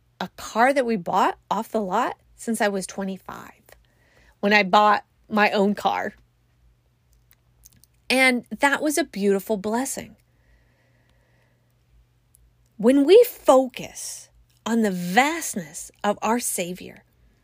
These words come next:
instead of the vastness of our trials, we are gonna notice more of our precious Jesus inside of the problems.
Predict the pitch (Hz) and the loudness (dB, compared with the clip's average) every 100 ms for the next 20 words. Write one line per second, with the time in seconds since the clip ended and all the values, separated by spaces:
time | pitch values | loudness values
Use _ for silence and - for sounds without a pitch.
0 | _ _ _ _ _ - 247 226 - 320 | _ _ _ _ _ -2 0 0 2 2
1 | 349 339 233 185 226 254 302 302 302 - | 4 2 0 4 4 4 0 -6 -6 -4
2 | 202 190 - - 196 185 233 302 392 - | -4 -4 -4 -4 -2 2 2 2 -2 -10
3 | - _ _ _ _ _ _ _ _ _ | -18 _ _ _ _ _ _ _ _ _
4 | _ _ _ 208 240 311 370 294 277 262 | _ _ _ -8 -4 -4 -4 -2 0 2
5 | 233 220 208 208 214 196 202 240 294 320 | 2 2 0 -2 -2 -2 -2 -2 -4 -4
6 | 339 370 - 208 - - 220 - - - | -6 -12 -14 -14 -14 -16 -18 -18 -18 -14
7 | 220 - 254 - - 226 226 240 233 - | -10 -8 -8 -10 -10 -8 -6 -6 -8 -10
8 | 214 220 226 - - 196 196 196 180 165 | -8 -4 -6 -6 -6 -6 -6 -6 -8 -10
9 | - 185 185 139 - 160 - - | -8 -10 -8 -10 -12 -20 -20 -20